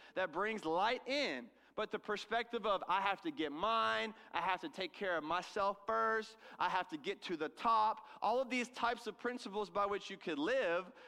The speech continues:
a hoarding mentality, a holding on,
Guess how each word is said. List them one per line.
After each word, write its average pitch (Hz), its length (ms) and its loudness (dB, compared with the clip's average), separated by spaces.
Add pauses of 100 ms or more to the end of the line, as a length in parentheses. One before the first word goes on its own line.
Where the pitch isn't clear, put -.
(140)
a - 80 -2
hoarding 240 580 2
mentality, 214 680 0 (160)
a 165 80 2
holding 233 520 0
on, 220 480 4